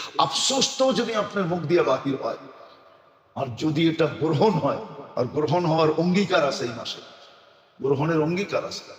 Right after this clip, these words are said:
তাইলেও মনে করলেন ভাগ্য খুলে গেল, গুটি লাল হয়ে গেল, বেড়া পার হয়ে গেল, কিস্তি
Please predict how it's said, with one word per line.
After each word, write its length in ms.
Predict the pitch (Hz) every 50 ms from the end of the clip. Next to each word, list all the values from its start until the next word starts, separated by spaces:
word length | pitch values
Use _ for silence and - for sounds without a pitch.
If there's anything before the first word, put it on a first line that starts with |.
| - - - - - - _ _ _ -
তাইলেও 280 | - 180 185 196 214 214
মনে 240 | 196 196 202 196 208
করলেন 340 | 202 - 185 180 180 175 165 156
ভাগ্য 280 | 143 147 151 151 - 170 156
খুলে 260 | - - 135 127 123
গেল, 160 | 117 - - - - - - - - - - - - - - _ _ _ _ _ _ _ _ -
গুটি 320 | 110 131 165 160 - 185 170
লাল 200 | 147 143 147 160
হয়ে 240 | 165 143 156 151 139
গেল, 140 | 123 120 - - - - - - - - - - - - - - - - - _ - _ _ _ _ _ _ _ _ _ -
বেড়া 300 | 135 160 175 190 214 214 214 -
পার 200 | 220 220 226 226 208
হয়ে 200 | 202 220 214 208
গেল, 160 | 202 202 190 185 160 123 104 - - - - - - - - - - - - - - - - - - -
কিস্তি 300 | 170 190 - - - 196